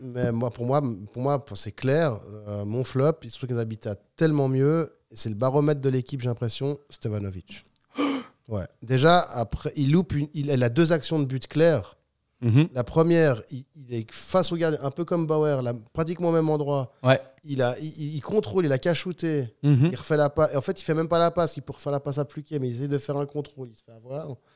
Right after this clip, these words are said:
Speaker 1: ça peut arriver.
Speaker 2: Mhm.
Speaker 1: <clears throat> Après, il reçoit une balle en plein milieu, où là aussi, il doit essayer de shooter, il,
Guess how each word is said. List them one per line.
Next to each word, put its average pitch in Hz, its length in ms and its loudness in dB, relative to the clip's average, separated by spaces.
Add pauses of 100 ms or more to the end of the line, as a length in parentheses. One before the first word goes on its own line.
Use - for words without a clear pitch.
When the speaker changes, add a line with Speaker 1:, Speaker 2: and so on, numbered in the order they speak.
(140)
Speaker 1:
ça - 140 -12
peut - 140 -12
arriver. 131 480 -2
Speaker 2:
Mhm. 131 220 4 (280)
Speaker 1:
<clears throat> 170 280 -6
Après, 139 280 -4
il 156 40 0
reçoit 151 380 -2
une 170 100 0
balle 165 160 2
en 139 80 0
plein 160 200 0
milieu, 175 340 2
où 135 100 -2
là 147 140 2
aussi, 165 300 -2
il 170 40 -4
doit 135 120 0
essayer 156 280 -2
de 147 60 -4
shooter, 160 680 -2
il, 113 260 -12